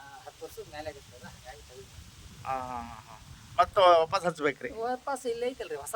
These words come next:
Speaker 1: ಪ್ಲಾಟ್ ಮಾಡ್ಕೊಂಡೇನಿ.
Speaker 2: ಹಾ, ಹಾ, ಹಾ, ಹಾ, ಹಾ.
Speaker 1: ರೇಷ್ಮೆ, ರೇಷ್ಮೆ ಚಲೋ ಕೈ ಹಿಡಿದು.
Speaker 2: ಕೈ ಹಿಡ್ದೈತಲ್ಲ?
Speaker 1: ಹಾ, ಕೈ ಹಿಡ್ದೈತಿ.
Speaker 2: ಆ, ಈ ಎರಡ್ ಸಾವಿರ ಹನ್ನೆರಡು ಹದಿಮೂರಾಗ ಹಚ್ಚಿರಿ ನೀವು?
Speaker 1: ಹ್ಮ್.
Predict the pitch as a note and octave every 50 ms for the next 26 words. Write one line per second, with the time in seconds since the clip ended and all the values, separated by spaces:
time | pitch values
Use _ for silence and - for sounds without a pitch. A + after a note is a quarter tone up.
0 | A#3 G3 A3 A3+ A3 A3 G#3+ A3 A3 - F3 D#3 C#3 B2+ - - - - - F3
1 | F3+ F3 F3+ F3+ F3 E3+ E3+ E3 E3 E3 D#3+ D#3 - D#3+ D3+ D3 - - - -
2 | - - - - G#3 G3+ - - D3+ - - - - - - - - D3+ F#3+ G3+
3 | - E3+ - - - - D#3+ D#3+ G#3 - - E3 E3 D#3+ - D3 - - - -
4 | - - - - F3 F3 E3+ E3 D#3+ D3+ C#3+ C#3+ D3 - - - - - - -
5 | D#3+ D#3 - - C#3 C3 B2+ - - D3 D3 D3 D3 C#3+ C#3+ C#3+ - - - -
6 | - E3+ F3 F3 F3+ G3 G3+ G#3 G#3+ G3 F3+ F3+ F#3 G3 G#3 G#3+ G#3+ F#3+ F3+ E3+
7 | F#3 F#3+ F#3 E3+ D#3+ D#3 - F3 D3+ D3+ C#3+ A#2 A2+ - - C#3+ E3 F3 D#3+